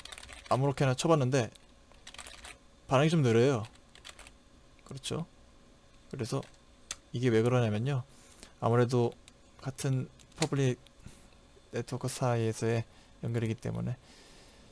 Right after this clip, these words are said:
이 지금 제가 사용하고 있는 무선 랜카드가 사-, 그렇게 좋은 게 아닌데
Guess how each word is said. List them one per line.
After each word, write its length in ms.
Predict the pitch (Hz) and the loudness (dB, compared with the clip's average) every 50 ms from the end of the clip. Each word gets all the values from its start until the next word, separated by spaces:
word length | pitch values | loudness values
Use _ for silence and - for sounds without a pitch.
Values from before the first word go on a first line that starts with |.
| - - - - - | -20 -20 -20 -10 -4
이 500 | - 117 120 127 127 131 127 127 127 131 - - | -2 2 4 6 6 6 6 6 4 2 0 0
지금 260 | - 139 131 139 131 | 2 4 4 4 4
제가 260 | - - 123 127 131 | 4 6 6 6 6
사용하고 480 | 131 170 170 165 160 156 147 139 135 131 | 6 6 6 8 8 8 8 6 6 4
있는 180 | 127 131 117 | 2 2 0
무선 220 | 117 117 139 135 123 | 2 2 4 4 4
랜카드가 560 | 120 110 - 143 113 113 113 131 131 120 113 | 4 2 2 2 2 4 4 4 2 2 0
사-, 220 | - - - 127 | -2 -4 -8 -8
그렇게 220 | - - - 135 123 | -8 -6 -4 -4 -2
좋은 300 | - - 131 131 151 160 | 2 4 4 4 6 6
게 100 | 160 147 | 6 6
아닌데 600 | 101 87 92 98 101 104 139 160 147 113 107 | 6 6 2 0 0 0 2 2 2 0 -2